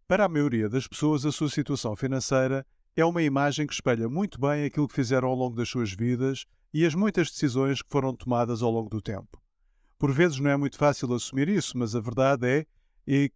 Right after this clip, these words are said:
quase sempre, que somos os únicos responsáveis por termos a situação financeira que temos. Desde logo, somos nós que somos responsáveis pelas decisões que tomamos, sejam elas de aparente pequeno impacto,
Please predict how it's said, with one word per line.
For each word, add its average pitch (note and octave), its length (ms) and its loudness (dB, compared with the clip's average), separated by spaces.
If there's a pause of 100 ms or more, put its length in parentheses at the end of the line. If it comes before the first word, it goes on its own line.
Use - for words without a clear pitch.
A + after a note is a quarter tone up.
quase D3 300 2
sempre, C#3+ 480 0
que - 100 -12
somos F3 300 -2
os C#3+ 100 -6
únicos E3 320 0
responsáveis C3+ 680 0
por - 140 -6
termos B2 260 0
a B2 60 0
situação A2+ 460 -2
financeira A2+ 500 -4
que - 80 -20
temos. F#2+ 260 -10 (840)
Desde D#3 300 0
logo, F3 340 4
somos D#3 320 -2
nós D#3+ 240 -2
que - 100 -14
somos C#3+ 220 -4
responsáveis C3 640 0
pelas B2 280 0
decisões A#2+ 440 -4
que - 60 -14
tomamos, G#2+ 440 -8 (460)
sejam C3+ 340 0
elas C3+ 240 2
de B2+ 120 0
aparente B2+ 420 0
pequeno A#2 320 -2
impacto, C3+ 640 -2